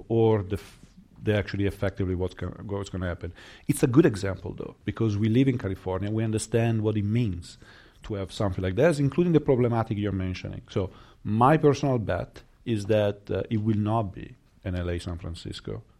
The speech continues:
the, in, the implementation of this. It will be in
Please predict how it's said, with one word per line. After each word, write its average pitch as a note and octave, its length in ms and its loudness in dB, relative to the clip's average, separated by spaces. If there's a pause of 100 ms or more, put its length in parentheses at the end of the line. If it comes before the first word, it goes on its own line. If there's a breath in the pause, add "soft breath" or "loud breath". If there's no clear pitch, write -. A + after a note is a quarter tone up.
the, F#2+ 80 -4
in, F#2+ 340 -4
the G2+ 100 -2
implementation F#2 640 -6
of F#2+ 100 -12
this. - 300 -14 (440 loud breath)
It G#2+ 120 0
will A2 100 2
be G#2 320 2
in G#2+ 300 -4